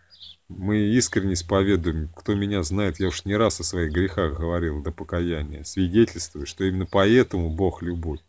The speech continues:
Я о своих грехах говорю не для упивания и не для ещё о чём-то, а чтобы прославить Господа. О тех страстях, которых Он избавляет, как Он меняет природу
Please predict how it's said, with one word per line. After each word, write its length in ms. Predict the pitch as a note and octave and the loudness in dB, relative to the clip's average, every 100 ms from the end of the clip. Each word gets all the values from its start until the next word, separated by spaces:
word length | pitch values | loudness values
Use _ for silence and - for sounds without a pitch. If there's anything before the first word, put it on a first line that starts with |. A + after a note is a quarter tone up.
| _ _ - - - | _ _ -20 -20 -2
Я 120 | F2+ | 0
о 40 | |
своих 220 | F#2 A2 G2+ | 2 4 4
грехах 400 | G#2 A2 A2+ E2+ | 2 4 4 4
говорю 280 | G2 A2 | 4 4
не 140 | G2+ G2 | 4 2
для 160 | G2 | 2
упивания 680 | G2 F2 G2+ G#2+ B2 F#2+ E2+ | 0 0 0 2 2 2 0
и 20 | |
не 140 | E2+ F2+ | -2 -2
для 160 | F#2 | -2
ещё 300 | F#2+ - B2+ | -2 0 0
о 60 | F#2+ | 0
чём-то, 420 | - G2 D#2 E2 | 0 -2 -2 -6
а 20 | |
чтобы 240 | D#2+ G2+ E2+ | -4 -6 -4
прославить 560 | G#2 G#2 - B2 A2+ | -2 -2 0 0 0
Господа. 520 | A#2 C3 - - - - - - - - - - - - - - - - - - - | 0 0 0 -4 -4 -6 -6 -6 -6 -8 -10 -12 -12 -12 -12 -12 -14 -14 -16 -16 -6
О 120 | E2 | 0
тех 180 | C3 A#2+ | 4 2
страстях, 560 | - A#2 - - G#2 | 4 2 2 0 0
которых 460 | - F#2+ G2 F2+ - | 0 -2 0 0 0
Он 100 | F2+ | -4
избавляет, 540 | E2 F2 F2+ F2 E2 | -4 -2 0 0 -2
как 180 | - G2 | -4 -2
Он 120 | B2+ | -2
меняет 360 | B2 B2+ B2+ A#2+ | 0 0 -2 -2
природу 680 | A#2 A#2+ F2+ F#2+ F2 E2 | 2 2 2 0 -2 -4